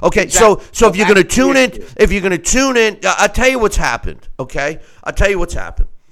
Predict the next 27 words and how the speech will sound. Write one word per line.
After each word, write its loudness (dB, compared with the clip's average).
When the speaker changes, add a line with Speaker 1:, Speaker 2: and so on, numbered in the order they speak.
Speaker 1:
Because 2
the, -2
the 0
boxing -4
has -8
be -4
so, -6
become -8
so -6
outrageous -6
with, -10
with -10
all -4
of -6
the -6
commissions -6
and -12
the -16
cost -6
it -14
takes -4
to -10
put -6
on -8
an -12
event, -10
they've -4